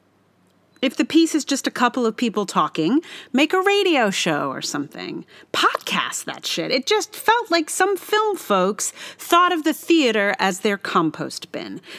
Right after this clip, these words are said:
where they could throw their scraps and maybe have something to spread on their garden. And this guy, with his dialogue-heavy screenplay, had thought,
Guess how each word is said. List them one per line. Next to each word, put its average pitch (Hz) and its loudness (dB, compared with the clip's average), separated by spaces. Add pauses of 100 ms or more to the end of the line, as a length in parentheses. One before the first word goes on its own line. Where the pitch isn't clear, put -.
where 196 0
they 190 2
could 180 -4
throw 311 2
their 330 4
scraps - 0 (300)
and 170 2
maybe 208 2
have 202 0
something 185 0
to - -6
spread 185 -2
on 180 2
their 165 0
garden. - -8 (1700)
And 269 6
this 359 4
guy, 156 0 (220)
with 190 0
his 220 0
dialogue-heavy 196 2
screenplay, 160 -2
had 156 -6
thought, 165 0